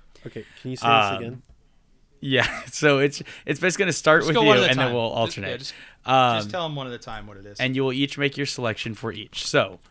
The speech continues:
Speaker 2: starting off with best attraction, Cameron, it is your pick. And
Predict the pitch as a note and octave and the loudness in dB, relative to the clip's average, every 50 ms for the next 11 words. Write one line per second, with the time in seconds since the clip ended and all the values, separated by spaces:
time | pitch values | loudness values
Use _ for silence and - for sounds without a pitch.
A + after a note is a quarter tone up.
0 | _ _ _ _ _ - - - - _ _ _ - - - - D3+ C#3+ C#3+ D3 | _ _ _ _ _ -20 -20 -20 -20 _ _ _ -14 -12 -4 4 6 6 6 6
1 | F3 F3+ D#3+ B2 A2+ A2+ B2+ - - - _ _ - C3 B2+ B2+ - - _ _ | 4 2 2 0 0 -2 -4 -6 -14 -20 _ _ -10 -8 -6 -6 -8 -10 _ _
2 | _ A#2+ G#2 A#2 B2 C3 C#3+ - - - - - C3+ B2+ - - C3+ A#2 G#2+ - | _ -12 -4 -2 -2 -2 -2 -4 -12 -12 -8 -8 -8 -6 -4 -2 -2 -2 -2 -2
3 | - - G#2 G2+ A2 B2 C3 _ _ _ - - _ _ _ _ _ _ _ _ | -8 -12 -12 -12 -12 -14 -16 _ _ _ -20 -20 _ _ _ _ _ _ _ _
4 | _ - - B2+ A#2+ A2+ G#2+ G#2 G#2+ A#2+ B2+ B2 _ _ _ _ _ _ _ - | _ -8 -4 -4 -4 -4 -6 -8 -8 -10 -12 -14 _ _ _ _ _ _ _ -12
5 | - A2 A2 A2+ A2 G#2+ G#2 - - - A#2+ G#2 G#2+ G2+ G2+ G2+ G2+ - - - | -10 -8 -8 -6 -8 -8 -10 -12 -14 -16 -18 -16 -14 -12 -12 -12 -14 -18 -20 -20
6 | - - _ _ - _ _ _ _ _ _ _ _ _ _ - - _ _ _ | -20 -20 _ _ -20 _ _ _ _ _ _ _ _ _ _ -20 -20 _ _ _
7 | _ _ _ _ - - - - - - - _ _ _ _ - _ _ - B2+ | _ _ _ _ -20 -20 -20 -20 -20 -20 -20 _ _ _ _ -20 _ _ -8 -6
8 | B2+ C3 B2 | -6 -6 -10